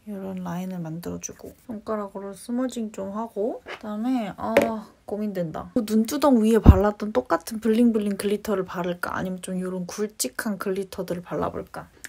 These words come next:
아니면 이 팔레트에 은은한 이 글리터를 바를까?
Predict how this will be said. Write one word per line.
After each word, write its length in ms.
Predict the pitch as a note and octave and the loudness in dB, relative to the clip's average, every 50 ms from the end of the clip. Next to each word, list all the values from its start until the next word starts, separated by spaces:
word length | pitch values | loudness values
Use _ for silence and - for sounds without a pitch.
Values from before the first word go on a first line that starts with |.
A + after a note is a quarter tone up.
| - - | -12 -4
아니면 380 | G#3 A3 C4 D4+ F#4 G#4 A4+ A#4 _ | 0 2 4 4 4 4 2 0 _
이 100 | - G3+ A3+ B3 B3 B3 | -6 -4 0 0 -2 -2
팔레트에 600 | - - C#4+ D4 D4+ D4 D4 - - B3 A#3+ A#3 - | 0 0 2 2 2 0 -2 -4 -4 -4 -4 -4 -4
은은한 520 | G#3 G#3 G#3+ A3+ B3 A#3+ B3 A#3+ A#3 - - | -4 -2 0 2 2 2 2 0 0 -2 -6
이 140 | G3 G#3 G3 | -8 -10 -8
글리터를 500 | - - G3 F#3+ G3+ F#3 - F#3+ F3+ F3 | -6 -6 -6 -6 -6 -6 -6 -6 -6 -6
바를까? 460 | F3 F3 E3 F3 - - - - - | -8 -10 -10 -10 -10 -10 -12 -14 -14